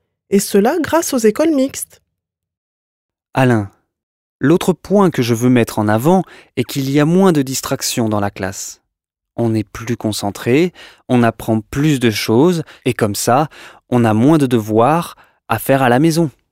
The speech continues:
Speaker 1: Estelle, je ne suis pas d'accord avec toi, Alain. Je suis dans une école mixte, et je pense que ma vie serait complètement différente si je n'y étais pas. Elle serait différente dans le mauvais sens.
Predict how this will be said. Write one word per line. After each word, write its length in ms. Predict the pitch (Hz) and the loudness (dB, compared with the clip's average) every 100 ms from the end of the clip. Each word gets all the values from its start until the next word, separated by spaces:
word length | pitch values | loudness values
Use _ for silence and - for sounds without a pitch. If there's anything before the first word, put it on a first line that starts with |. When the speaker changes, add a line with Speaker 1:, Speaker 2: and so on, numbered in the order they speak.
| _ _ _ _ | _ _ _ _
Speaker 1:
Estelle, 560 | - 269 - 185 165 175 _ _ _ _ _ _ | -2 -2 -2 -2 -2 -4 _ _ _ _ _ _
je 140 | - 262 | -2 2
ne 100 | 277 | 2
suis 180 | - 269 | 2 2
pas 140 | 403 | 2
d'accord 340 | 349 - 285 | 2 2 2
avec 240 | 254 233 220 | 4 0 -2
toi, 240 | - 202 | -2 0
Alain. 280 | 160 160 160 _ _ _ _ _ _ _ | 0 -2 -8 _ _ _ _ _ _ _
Je 120 | - | -2
suis 280 | 220 - 370 | -2 2 2
dans 140 | 370 302 | 2 2
une 160 | 254 | 4
école 280 | 226 220 202 | 4 4 4
mixte, 480 | 190 226 - - - _ _ - | 4 2 -2 -16 -20 _ _ -2
et 80 | 196 | 0
je 100 | 214 | 2
pense 300 | 330 381 - | 2 0 2
que 100 | 277 | 2
ma 160 | 226 | 4
vie 160 | 226 330 | 2 -2
serait 320 | - 220 202 | 0 2 2
complètement 580 | - 392 403 320 269 262 | 2 0 2 -2 2 0
différente 640 | 226 220 233 214 254 349 | 0 0 2 4 2 2
si 220 | - 294 | -2 -2
je 80 | 277 | 0
n'y 180 | 269 247 | 2 4
étais 220 | 220 196 | 4 0
pas. 240 | 190 160 - _ _ _ _ _ _ _ _ | 0 -6 -6 _ _ _ _ _ _ _ _
Elle 140 | 220 | 0
serait 300 | 226 277 285 | 0 0 -2
différente 500 | 262 311 320 320 359 | -2 0 0 4 2
dans 120 | 254 226 | 4 4
le 100 | 233 | 6
mauvais 320 | 269 330 285 | 4 2 0
sens. 560 | - 202 175 165 - | 0 -2 -2 -4 -12